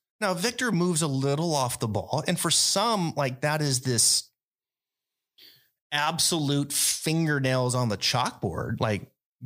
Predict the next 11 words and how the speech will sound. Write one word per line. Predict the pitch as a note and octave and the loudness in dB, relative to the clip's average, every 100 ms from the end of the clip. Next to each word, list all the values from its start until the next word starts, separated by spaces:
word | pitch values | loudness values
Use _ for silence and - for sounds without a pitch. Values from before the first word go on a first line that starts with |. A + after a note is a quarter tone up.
| A#2 | -10
don't | C#3 C3 D#3 | -2 0 0
move | D#3+ D3+ D3 | 0 2 2
off | D3 D3 | 0 0
the | B2 | -2
ball. | G#2+ A#2 F3 A2 B2 F3 _ _ _ - | 0 0 2 0 -2 -6 _ _ _ -2
<laughs> | - - - - - - - | -2 -2 -12 -20 -20 -20 -16
Why | G2 B2 F#3 | -4 0 2
not? | A3 C4+ G3 - - _ _ _ _ _ _ _ _ _ _ _ _ _ _ _ - | 2 0 -2 -8 -20 _ _ _ _ _ _ _ _ _ _ _ _ _ _ _ -4
You | B2+ | 0
know, | C3+ | 2
his | C#3+ B2 | 2 0